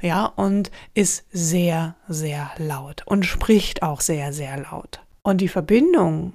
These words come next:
nach oben zum Beispiel, wie wir schon wissen, spricht sehr, sehr leise und wird oft vom Verstand übertönt. Habe ich alles in der letzten Folge darüber gesprochen.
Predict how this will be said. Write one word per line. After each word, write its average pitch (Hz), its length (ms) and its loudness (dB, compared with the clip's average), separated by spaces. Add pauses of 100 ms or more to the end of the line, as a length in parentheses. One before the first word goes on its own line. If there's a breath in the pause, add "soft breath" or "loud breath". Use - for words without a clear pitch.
(140)
nach 165 300 -4
oben 190 460 4
zum 160 180 -8
Beispiel, 160 440 -8
wie 160 160 -4
wir 165 100 -4
schon 175 220 -2
wissen, 202 320 -2
spricht - 420 -4
sehr, 190 260 -4
sehr 202 200 0
leise 226 640 -6 (400 loud breath)
und 190 220 0
wird 202 240 0
oft 190 260 -2
vom 180 240 0
Verstand 165 600 -2 (120)
übertönt. 175 760 -4
Habe 165 80 -6
ich - 160 -8
alles 175 280 -2
in 175 120 0
der 175 100 4
letzten 160 400 0
Folge 165 500 -2 (360 loud breath)
darüber 165 320 0
gesprochen. - 580 -6